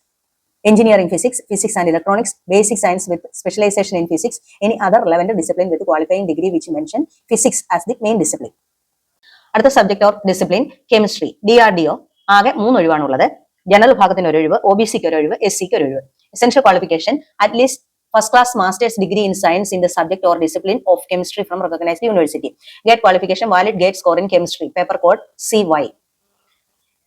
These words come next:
Equivalent acceptable subjects of essential qualification degree, chemistry, organic chemistry, inorganic chemistry, analytical chemistry, physical chemistry, applied chemistry, chemical sciences. Any other relevant discipline with qualifying degree which mentions chemistry as the main discipline. അടുത്ത subject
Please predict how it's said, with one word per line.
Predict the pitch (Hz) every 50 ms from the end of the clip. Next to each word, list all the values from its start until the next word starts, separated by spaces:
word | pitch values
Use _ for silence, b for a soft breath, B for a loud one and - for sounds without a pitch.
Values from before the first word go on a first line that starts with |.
| _ _ _ _ _ - 254
Equivalent | 254 294 294 302 302 247
acceptable | - - 220 202 226 233 262 254
subjects | 240 185 180 190 - -
of | 214 - 277
essential | - - 214 - 240 226 208
qualification | 170 175 175 185 165 170 170 190 180 160
degree, | 139 151 165 262 - _ _ _ _ -
chemistry, | 214 180 175 170 - - 185 247 - - _ - 196
organic | 202 185 185 175 165 175
chemistry, | 170 170 - - 226 285 294 _ - 202
inorganic | 208 220 220 208 208 202 190 190
chemistry, | 165 160 160 - 220 240 - -
analytical | - 190 208 202 208 190 175 156
chemistry, | 160 160 160 - 226 262 - -
physical | 196 190 - 196 208 180 185
chemistry, | 165 165 160 - 220 233 - -
applied | - - 196 196 196 196 196
chemistry, | 156 160 160 - 220 240 - - -
chemical | 180 180 175 185 185 -
sciences. | 180 160 160 - - 160 - - _ _ _ b b b b b 233
Any | 247 233 220
other | 240 247
relevant | 226 196 190 202 220 226 196
discipline | - - 180 196 196 185
with | 175 214 196
qualifying | 165 165 170 - - 202 196 165
degree | 151 160 190 185
which | 170 - 170 160
mentions | 160 160 - 202 208 - 190
chemistry | 185 196 190 - - 190 160 - 160
as | - -
the | 180 196 175
main | 170 170 190
discipline. | 196 - 127 139 123 - _ _ _ _ _ _ _ _ _ _ B B B B B _ _ - 233
അടുത്ത | 226 190 185 190 190 233
subject | 196 190 196 196